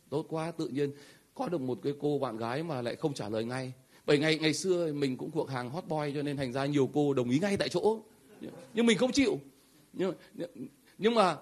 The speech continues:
cô này thì cô lại không đồng ý, cái vì gấu. Đấy.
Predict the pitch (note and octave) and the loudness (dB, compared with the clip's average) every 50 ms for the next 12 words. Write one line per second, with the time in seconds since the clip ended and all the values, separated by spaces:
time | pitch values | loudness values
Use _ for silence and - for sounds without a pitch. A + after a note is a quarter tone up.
0 | - - A3 B3 A#3+ A#3+ G#3 F3 F#3 E3+ A3 C4+ C4+ B3+ B3+ D4 C#4+ C#4+ C4+ C4+ | 0 4 4 6 6 6 4 4 4 6 8 8 8 8 8 8 10 10 12 12
1 | C4+ D4 E4 - - - A4 A#4 G4 F4 D#4 D4+ D#4+ E4+ G4 G#4 - - - - | 12 12 10 10 8 8 8 10 10 12 12 12 12 12 10 6 2 -4 -14 -20
2 | - - - - - - - - - - - - - - - - | -20 -20 -20 -20 -20 -20 -20 -20 -20 -20 -20 -20 -16 -12 -10 -10